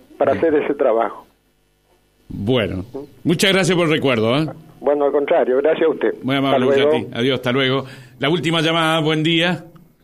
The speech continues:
Speaker 2: Hola, buen día. Bueno, se cortó la, la comunicación. Final de nuestro encuentro. Héctor, antes de cerrar, queríamos también tener en cuenta tantos hacheros.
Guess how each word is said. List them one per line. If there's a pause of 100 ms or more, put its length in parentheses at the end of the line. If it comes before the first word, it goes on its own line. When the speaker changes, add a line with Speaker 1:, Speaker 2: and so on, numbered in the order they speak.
(220)
Speaker 2:
Hola,
buen
día. (1080)
Bueno,
se
cortó
la, (160)
la (580)
comunicación. (520)
Final
de
nuestro
encuentro.
Héctor, (460)
antes
de
cerrar, (240)
queríamos (420)
también
tener
en
cuenta
tantos
hacheros.